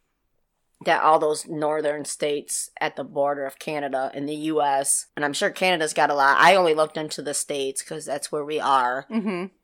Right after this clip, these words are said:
Speaker 1: But if anybody listening in Canada, 'cause you guys are awesome,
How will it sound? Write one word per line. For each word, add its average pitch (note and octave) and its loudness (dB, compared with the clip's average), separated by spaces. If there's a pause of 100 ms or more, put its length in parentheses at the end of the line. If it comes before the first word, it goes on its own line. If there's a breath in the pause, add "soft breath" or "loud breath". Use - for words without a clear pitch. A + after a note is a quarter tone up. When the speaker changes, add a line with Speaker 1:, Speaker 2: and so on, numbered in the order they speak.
(380)
Speaker 1:
But D#3+ 8
if - -4 (160)
anybody F3 4
listening E3 0
in E3 -6
Canada, D#3 0
'cause D3 -6
you D#3 -10
guys D#3 4
are E3 4
awesome, D#3+ 4